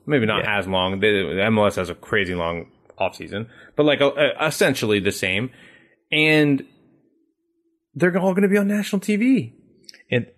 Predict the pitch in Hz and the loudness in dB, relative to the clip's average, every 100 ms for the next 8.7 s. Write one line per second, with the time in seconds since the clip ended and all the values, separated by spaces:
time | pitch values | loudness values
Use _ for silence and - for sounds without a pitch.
0 | - 156 165 156 165 160 175 139 110 _ | -6 -2 0 2 4 4 4 2 -2 _
1 | _ - - 175 214 208 208 220 262 285 | _ -8 -2 0 2 0 2 2 2 2
2 | 247 208 247 180 190 - 226 220 202 233 | 0 0 0 0 0 0 0 0 2 4
3 | 233 - - - _ - 208 220 - 156 | 4 2 -2 -12 _ 0 0 -2 -6 -10
4 | - - 139 147 139 127 _ _ - _ | -12 -2 2 4 2 0 _ _ -20 _
5 | _ _ - - 131 123 120 - 120 113 | _ _ -4 0 4 4 4 2 0 2
6 | 110 113 113 107 - 113 110 107 110 165 | 2 2 2 2 0 2 2 2 -2 0
7 | 123 117 - 117 110 107 120 113 104 104 | 2 2 2 2 4 4 4 4 2 2
8 | 107 - 117 113 117 139 123 | 2 4 4 2 2 0 0